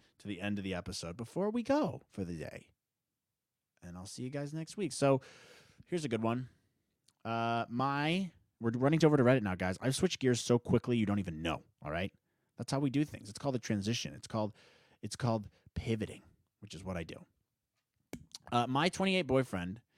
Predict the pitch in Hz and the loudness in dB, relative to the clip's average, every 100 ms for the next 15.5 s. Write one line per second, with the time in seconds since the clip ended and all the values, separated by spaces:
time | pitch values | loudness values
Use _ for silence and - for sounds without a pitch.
0 | _ _ 104 - 147 - 123 110 123 123 | _ _ -6 -2 -2 0 0 2 0 0
1 | 123 117 110 104 104 87 92 107 117 135 | 0 0 2 0 -2 -4 -4 -4 -2 -2
2 | 73 78 - _ _ _ _ _ _ _ | -4 -10 -20 _ _ _ _ _ _ _
3 | _ _ _ _ _ _ _ _ _ - | _ _ _ _ _ _ _ _ _ -14
4 | 98 95 92 85 - - - - - 110 | -12 -10 -8 -8 -10 -14 -16 -12 -6 -4
5 | 110 - 78 - _ - - - 120 151 | -4 -6 -8 -12 _ -20 -20 -16 -2 0
6 | 175 202 165 143 127 127 123 127 120 117 | 2 2 2 2 0 0 0 2 2 2
7 | 107 104 - 117 135 139 - - - 98 | 0 -2 -2 -2 0 0 0 -6 -8 -6
8 | 104 104 98 104 104 98 101 101 98 98 | -2 -2 0 -2 -2 -2 -4 -4 -2 -2
9 | 92 110 117 127 123 95 101 101 101 101 | -2 -4 0 2 2 0 0 0 -2 -6
10 | - 127 139 104 90 80 - 73 67 - | -2 0 0 0 -4 -8 -10 -12 -12 -12
11 | - 101 98 - 165 156 143 131 - 95 | -12 -8 -4 2 2 4 4 4 0 -6
12 | - 131 131 117 113 110 107 95 104 - | 0 2 2 2 0 -2 -2 -4 -4 -2
13 | 101 92 - - _ _ - 92 - 135 | -4 -4 -8 -14 _ _ -8 -6 0 2
14 | 139 98 87 98 85 87 107 104 78 104 | 4 2 0 -6 -6 -4 -4 -4 -6 -8
15 | 135 - 180 92 - | -8 -4 -2 -4 -8